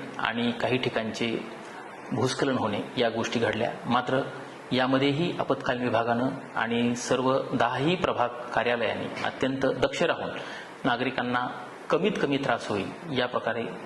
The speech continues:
प्रामाणिकपणे प्रयत्न केला. येत्या काही दिवसामध्ये वेधशाळेनं जो काही पाऊस सांगितला आहे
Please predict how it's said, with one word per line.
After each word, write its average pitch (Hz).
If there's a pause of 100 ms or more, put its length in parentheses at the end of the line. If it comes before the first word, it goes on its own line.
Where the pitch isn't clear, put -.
(120)
प्रामाणिकपणे 117
प्रयत्न 104
केला. - (560)
येत्या 131
काही 143
दिवसामध्ये 139 (440)
वेधशाळेनं 131
जो 131
काही 123
पाऊस 143
सांगितला 107
आहे 101